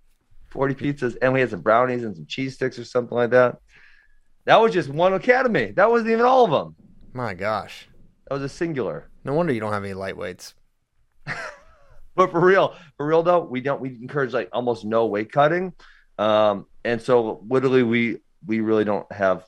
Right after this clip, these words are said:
Speaker 1: barely any small people. Like, there's a couple, but not a lot. Um, and now I have a group of eighth graders who are really small at my specific academy.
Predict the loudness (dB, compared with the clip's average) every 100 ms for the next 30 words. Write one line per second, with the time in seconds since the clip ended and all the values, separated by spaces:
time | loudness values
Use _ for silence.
0 | _ _ _ _ _ -10 0 2 2 0
1 | -4 -2 -2 0 0 0 -2 0 2 2
2 | 0 2 2 2 0 -4 -6 0 0 2
3 | 4 6 4 0 -20 -20 _ 2 2 2
4 | -2 -4 2 4 4 2 -6 _ 0 2
5 | 2 0 -2 -2 -6 -4 -6 0 2 2
6 | 0 2 4 4 0 4 6 6 6 2
7 | -2 -6 4 6 6 4 -2 -2 2 2
8 | 0 -8 -4 -2 -4 0 -2 2 0 -2